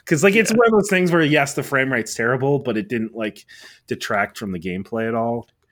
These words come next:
Speaker 2: No, yeah, and it's one of those things where, like, it wasn't even like it was because you were playing it on PlayStation that it was a PlayStation's fault. Like, even the P C version of X COM two was, like, wildly unoptimized and fucked up, so, like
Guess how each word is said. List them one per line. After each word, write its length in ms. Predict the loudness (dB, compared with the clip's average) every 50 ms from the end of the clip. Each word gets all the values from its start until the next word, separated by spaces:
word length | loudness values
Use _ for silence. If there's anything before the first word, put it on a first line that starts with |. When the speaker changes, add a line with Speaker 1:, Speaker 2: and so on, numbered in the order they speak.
| _ _ _ _ _ -2
Speaker 2:
No, 180 | 2 4 4
yeah, 240 | 6 6 6 8 8
and 180 | 8 6 6 4
it's 140 | 0 -2 -2
one 100 | -4 -2
of 60 | 0
those 160 | 0 -2 -2
things 240 | -4 -6 -6 -6 -6
where, 140 | -4 -4 -2
like, 240 | -2 -2 -4 -4 -4
it 140 | -6 -6 -4
wasn't 320 | -2 -2 -2 -2 -2 -6
even 320 | -8 -8 -8 -8 -8 -6 -4
like 240 | -4 -4 -4 -4 -6
it 80 | -8
was 240 | -8 -8 -10 -10 -12
because 340 | -12 -12 -8 -8 -8 -8 -6
you 60 | -8
were 80 | -10 -8
playing 280 | -8 -8 -8 -6 -6
it 100 | -6 -6
on 100 | -8 -8 -10
PlayStation 520 | -10 -10 -10 -8 -8 -10 -10 -10 -10 -12
that 100 | -10 -10
it 40 | -10
was 120 | -10 -10
a 40 | -12
PlayStation's 560 | -10 -10 -10 -10 -8 -8 -8 -8 -10 -12 -12 -8
fault. 200 | -6 -6 -6 -6
Like, 200 | -8 -10 -10 -10
even 160 | -10 -8 -10
the 100 | -10 -12
P 240 | -14 -16 -16 -14 -12
C 220 | -12 -12 -12 -14
version 340 | -14 -12 -14 -14 -14 -14 -12
of 60 | -8
X 200 | -8 -8 -8 -8
COM 200 | -10 -10 -10 -12
two 180 | -12 -14 -14 -14
was, 200 | -14 -12 -12 -12
like, 100 | -12 -12 _ -16
wildly 540 | -12 -8 -4 -4 -2 -4 -4 -6 -10 -10
unoptimized 640 | -10 -8 -8 -8 -8 -10 -12 -12 -12 -12 -12 -12 -14
and 100 | -18 -16
fucked 300 | -12 -12 -12 -12 _ -12
up, 200 | -12 -12 -12 -12
so, 200 | -14 -16 -14 -12
like 340 | -12 -12 -14 -16 _ -20 -20